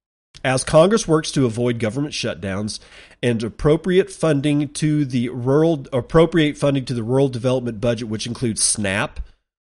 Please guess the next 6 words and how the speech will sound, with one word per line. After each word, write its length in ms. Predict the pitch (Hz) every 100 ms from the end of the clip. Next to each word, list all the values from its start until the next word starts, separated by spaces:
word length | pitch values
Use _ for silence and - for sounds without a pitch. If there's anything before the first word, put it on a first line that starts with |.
| _
wic, 640 | 101 101 131 117 110 - - _ -
and 180 | 117
E 200 | 147 131
B 180 | 123 123
T, 500 | 107 - 175 104 113 -
and 540 | 147 208 117 104 131